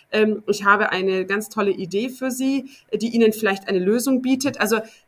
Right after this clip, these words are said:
einfach mal überlegen, wie kann ich mich alternativ ausdrücken, auch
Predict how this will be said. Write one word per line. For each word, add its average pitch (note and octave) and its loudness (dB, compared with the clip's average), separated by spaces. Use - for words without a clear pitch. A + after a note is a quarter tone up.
einfach D4 2
mal C#4 4
überlegen, B3 4
wie D#4 -2
kann C#4+ 0
ich - -6
mich C4+ -2
alternativ B3+ 0
ausdrücken, C#4 -4
auch C#4 2